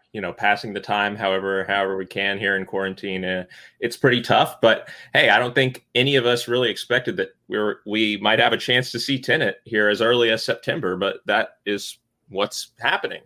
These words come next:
Um, your re-, reviews, early reviews are out, and you can buy your tickets and everything. And I still have to firmly commit that I am gonna go to see it in theaters, but I think that I am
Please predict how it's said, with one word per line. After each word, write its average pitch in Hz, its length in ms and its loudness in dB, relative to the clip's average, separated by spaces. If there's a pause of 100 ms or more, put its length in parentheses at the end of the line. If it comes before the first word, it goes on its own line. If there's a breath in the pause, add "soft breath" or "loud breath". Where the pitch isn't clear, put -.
(120)
Um, 95 400 -4
your 98 140 -2
re-, 104 120 -2
reviews, 107 720 -2
early 117 240 4
reviews 110 400 0
are 98 100 4
out, 120 320 4
and 92 160 0 (280 loud breath)
you 101 100 -10
can 98 80 -10
buy 104 160 4
your 101 140 4
tickets - 400 -4
and 98 80 -2
everything. 123 560 -2
And - 200 -10 (380)
I 120 120 4
still 160 280 4
have 151 300 4
to 113 400 2 (240)
firmly 156 480 -2
commit 135 640 -4
that 117 160 4
I 120 160 6
am 127 200 2
gonna 123 200 -2
go 151 420 0 (100)
to 127 120 -2
see 156 180 -4
it 151 80 -4
in 156 80 -6
theaters, 160 280 -4
but 101 120 -4
I 104 80 0
think 127 280 -6
that 107 100 0
I 101 140 0
am 101 360 -4